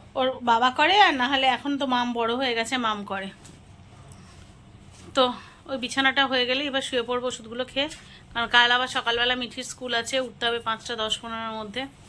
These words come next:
তো ভাবলাম ব্লগটা তো এন্ড করা হয়নি, ব্লগটা শেষ করে নিই। তো আজকের ব্লগটা এখানেই শেষ করি।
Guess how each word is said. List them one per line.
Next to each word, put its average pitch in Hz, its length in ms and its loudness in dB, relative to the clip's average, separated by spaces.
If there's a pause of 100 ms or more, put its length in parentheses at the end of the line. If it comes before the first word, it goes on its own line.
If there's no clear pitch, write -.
(600)
তো - 140 -6
ভাবলাম 254 320 4
ব্লগটা 240 360 0
তো 254 40 0 (100)
এন্ড 233 200 -4
করা 247 200 4
হয়নি, 269 280 0
ব্লগটা 214 340 -4
শেষ 226 140 -4 (100)
করে 226 220 -2
নিই। 277 120 -6 (1300)
তো 269 60 0 (120)
আজকের 262 320 0
ব্লগটা 269 300 -2
এখানেই 277 380 0
শেষ 285 140 0 (100)
করি। 294 200 2